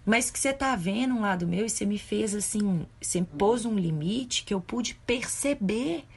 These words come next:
o quanto eu tava extrapolando, o quanto eu tava derramando e projetando toda a minha raiva nele. Obrigada por ter protegido ele." Óbvio, depois eu conversei com o João.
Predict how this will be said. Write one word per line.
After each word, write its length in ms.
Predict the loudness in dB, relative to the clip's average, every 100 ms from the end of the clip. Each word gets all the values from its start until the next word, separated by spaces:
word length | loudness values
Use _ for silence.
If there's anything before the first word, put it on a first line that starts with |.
| -20 -20 -20 -20 -20 -20 -6 -4
o 80 |
quanto 460 | -2 2 2 2 0
eu 80 | -2
tava 240 | -2 -4
extrapolando, 800 | -4 -4 -4 -4 -4 -2 -2 -2
o 20 |
quanto 400 | -4 -2 -2 -2
eu 100 | -6
tava 400 | -4 -2 -2 -2
derramando 1040 | -4 2 4 4 0 -2 0 2 0 -2
e 40 | -2
projetando 680 | -2 -2 -2 -4 -2 -2 0
toda 240 | -2 -2
a 20 |
minha 140 | -2 -2
raiva 300 | -2 0 0
nele. 380 | 0 0 -2
Obrigada 680 | -2 -2 -2 0 4 4 2
por 160 | -4 -8
ter 160 | -8
protegido 560 | -10 -8 -8 -8 -8 -8
ele." 220 | -6 0
Óbvio, 280 | 2 2 0
depois 280 | -6 -4 -4
eu 80 | -4
conversei 520 | -8 -6 -6 -6 -8
com 220 | -8 -10
o 60 | -8
João. 240 | -6 -8